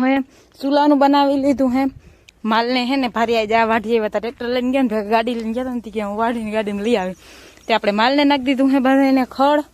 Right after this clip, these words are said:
એ બધા ખાહે ને બાદ છે ને જી કરવું એ ઉડાડો ને તોય ખાઈ જવાની હે હરીએ હરી. આવું રૂપારું ખડ તમને દે કોણ?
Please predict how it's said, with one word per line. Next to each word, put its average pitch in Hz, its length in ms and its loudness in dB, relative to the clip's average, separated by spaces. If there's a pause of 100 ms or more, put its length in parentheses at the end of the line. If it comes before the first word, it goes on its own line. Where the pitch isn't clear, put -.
(440)
એ 302 40 -2
બધા 285 240 2
ખાહે 277 380 -2
ને 247 140 0
બાદ 254 200 2
છે 262 220 -4
ને 240 60 0
જી 247 140 -2
કરવું 262 200 2
એ 247 40 2
ઉડાડો 330 420 4
ને 339 80 -2
તોય 311 140 2
ખાઈ 302 300 0
જવાની 311 480 4
હે 330 120 6
હરીએ 277 380 2
હરી. 277 240 4 (340)
આવું 330 280 2
રૂપારું 359 320 4
ખડ 339 260 2
તમને 349 240 0
દે 339 240 0
કોણ? 339 220 2